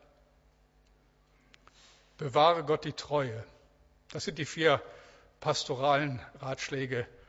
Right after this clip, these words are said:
an diesem Sonntag. Widerstehe, wenn deine Augen in die falsche Richtung schauen wollen. Achte auf deine Freiheit. Was tust du, wenn du nichts tust? Und das dritte und vielleicht auch wichtigste, bewahre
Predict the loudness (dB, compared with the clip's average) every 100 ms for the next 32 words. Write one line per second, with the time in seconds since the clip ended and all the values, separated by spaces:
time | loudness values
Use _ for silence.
0 | _ _ -10 -8 -8 -6 -2 -2 -2 -10
1 | -8 -4 -2 -2 0 2 2 2 -8 -20
2 | -20 _ -10 -2 0 0 0 0 -2 -6
3 | -6 -4 -6 -4 -4 -4 -8 -12 -8 -8
4 | -8 -8 -10 -10 -12 -18 _ _ _ _
5 | _ _ _ -4 -2 0 0 0 0 -4
6 | -4 -4 0 2 0 -2 -8 -10 -12 -12
7 | -6 -6 -6 -10 -20 _ _ _ -8 -4
8 | -4 -4 -6 -10 -10 -10 -10 -10 -12 -12
9 | -10 -12 -8 -6 -4 -4 -8 -12 _ _
10 | _ _ _ _ _ _ _ -16 -8 -4
11 | -2 -2 -6 -8 -8 -10 -10 -10 -10 -12
12 | _ _ _ _ _ _ _ _ _ _
13 | _ _ -6 -2 0 0 0 -4